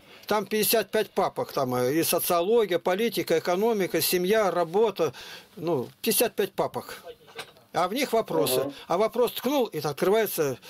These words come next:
Speaker 1: ответ. А ответ на основании
Speaker 2: Хорошо.
Speaker 1: Библии, на основании святых отцов, это триста томов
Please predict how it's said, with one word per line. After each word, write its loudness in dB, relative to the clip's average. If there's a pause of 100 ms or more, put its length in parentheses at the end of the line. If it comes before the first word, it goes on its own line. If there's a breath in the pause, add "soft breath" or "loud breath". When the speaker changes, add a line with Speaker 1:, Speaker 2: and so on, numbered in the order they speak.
(240 loud breath)
Speaker 1:
ответ. 0 (1040)
А 2
ответ 0
на 0
основании 2
Speaker 2:
Хорошо. 0
Speaker 1:
Библии, 0
на 0
основании 2
святых 0
отцов, 0
это 0
триста 0
томов 0